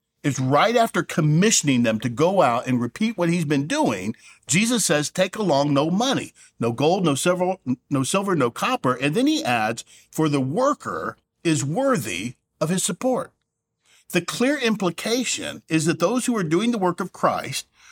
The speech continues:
ought to be supported by those to whom they minister. Jesus is saying, "You shouldn't have to worry about money as long as you're doing my work." Why?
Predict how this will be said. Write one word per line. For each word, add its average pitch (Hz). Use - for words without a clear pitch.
ought 165
to 196
be 175
supported 165
by 170
those 151
to 170
whom 131
they 135
minister. 220
Jesus 190
is 180
saying, 185
"You 170
shouldn't 233
have 214
to 202
worry 226
about 160
money 156
as 160
long 180
as 170
you're 170
doing 156
my 123
work." 135
Why? 247